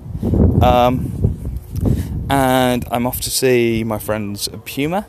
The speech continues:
this week because, um, we want to talk about Land Rovers.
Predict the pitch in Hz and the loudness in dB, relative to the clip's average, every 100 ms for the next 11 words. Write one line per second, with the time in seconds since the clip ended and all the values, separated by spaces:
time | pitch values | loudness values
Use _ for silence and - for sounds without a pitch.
0 | - 147 - 262 - - _ - - - | -6 -4 -2 -4 -8 -20 _ -20 -20 -20
1 | - - - 123 - 113 104 107 101 98 | -20 -14 -4 -2 0 0 0 0 -2 -2
2 | 98 92 98 107 104 104 101 95 - 98 | -4 -4 -8 -12 -10 -4 -2 -2 -4 -6
3 | - 92 - 104 110 127 147 190 - | -4 -4 -2 -4 0 0 0 -4 -10